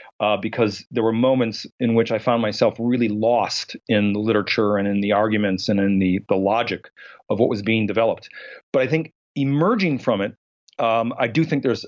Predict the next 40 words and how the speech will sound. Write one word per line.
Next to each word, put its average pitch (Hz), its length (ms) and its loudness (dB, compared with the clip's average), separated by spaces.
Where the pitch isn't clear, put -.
a 127 120 4
great 127 420 -2
deal 117 400 0
of 107 140 -2
value 110 340 2
here, 95 360 0
um, 101 420 0
for 120 280 0
really 131 280 0
the 107 120 -2
two 139 200 -2
reasons 120 340 0
you 117 80 0
pointed 117 280 0
out 107 260 0
at 104 120 -2
the 107 60 -12
beginning. 113 460 -2
One 170 320 0
is 135 260 -2
it 143 280 -2
really 196 360 0
responds 147 840 0
to 120 600 0
a 113 160 -2
opportunity 147 640 2
and 110 80 0
a - 20 -2
challenge 131 640 -2
that 113 140 0
confronts 127 460 0
us 104 140 -4
right 117 360 0
here, 123 280 0
right 117 340 0
now, 95 360 0
with 123 240 4
the 120 440 0
incursion 151 800 0
and 120 500 0